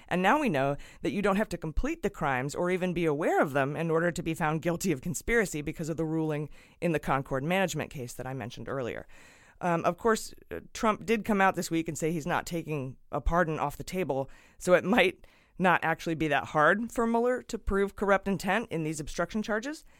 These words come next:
Uh, but either way, the audacity is amazing. I mean, at least Nixon tried to <laughs> hide his crimes, but, uh, here we have an administration publicly announcing that they're dangling pardons and sharing their testimony with the public so everyone involved can know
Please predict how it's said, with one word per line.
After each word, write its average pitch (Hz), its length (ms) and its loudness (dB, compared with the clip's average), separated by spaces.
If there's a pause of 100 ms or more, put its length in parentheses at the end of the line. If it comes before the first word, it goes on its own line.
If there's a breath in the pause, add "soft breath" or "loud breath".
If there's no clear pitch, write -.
(480 soft breath)
Uh, 190 160 2
but 202 140 4
either 294 180 2
way, 294 160 4
the 156 160 2
audacity 151 680 -6
is 135 460 -8
amazing. 135 600 -4 (460 soft breath)
I 175 60 -2
mean, 185 140 2
at 160 80 -2
least 196 320 -4
Nixon 165 400 -4
tried 160 260 -2
to 175 60 -2
<laughs> 151 160 -6
hide 175 140 2
his 147 160 -6
crimes, 127 560 -8
but, 143 300 -6
uh, 131 160 -8
here 151 200 -2
we 180 140 0
have 151 320 2
an 143 80 -4
administration 147 680 -4
publicly 165 480 -2
announcing 147 600 -2 (280 soft breath)
that 180 120 4
they're 180 140 6
dangling 170 440 2
pardons 151 480 0
and 151 140 -4
sharing 165 340 -2
their 139 120 -2
testimony 147 540 -4
with 127 120 -8
the - 80 -12
public 202 400 4 (240 loud breath)
so - 180 -2
everyone 214 320 6
involved 165 380 4
can 156 180 -6
know 127 280 -4